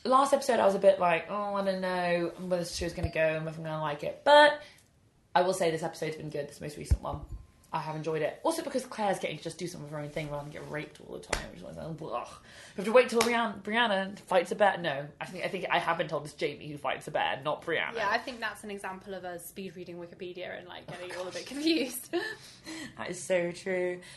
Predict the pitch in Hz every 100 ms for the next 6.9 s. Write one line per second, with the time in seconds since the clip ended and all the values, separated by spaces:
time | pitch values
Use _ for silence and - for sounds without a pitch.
0 | - 247 262 277 277 - - - - 214
1 | 247 - - 220 226 - - - - -
2 | - 202 180 170 165 233 - - - -
3 | 160 165 - 196 214 - 196 202 208 214
4 | 254 262 - - _ _ - - _ _
5 | _ _ _ - 233 294 254 247 214 240
6 | 247 180 143 180 175 185 185 208 226